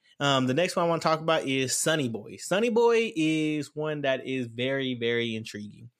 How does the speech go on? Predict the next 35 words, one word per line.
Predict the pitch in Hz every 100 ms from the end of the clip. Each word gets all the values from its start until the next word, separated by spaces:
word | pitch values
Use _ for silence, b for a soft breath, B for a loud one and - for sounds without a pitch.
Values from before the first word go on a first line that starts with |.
| B B B
I | 147 135
talked | 180 208 214
about | 196 196 190
this | 196 -
one | 185 180 185 180
in | 147 143 143
the | 135
preview | - 160 170 151 156
'cause | 139
I | 135
was | 120
like, | 113
"This | 139 165
was | 165 135
one | 139 135
I'm | 120
gonna | 117 131 127 123 120 B B B
check | - 147 139
out. | 139 127 127
This | 131 143
one | 131 131
I | 120
wanna | 117 123 120
watch | 110 98 - 120
and |
everything. | 113 110 104 110 110
I |
wanna, | 117 120 113
I |
wanna | 120 117
check | 107 120
it | 107
'cause | 135
it's | 120
interesting." | - 147 - 131 - 113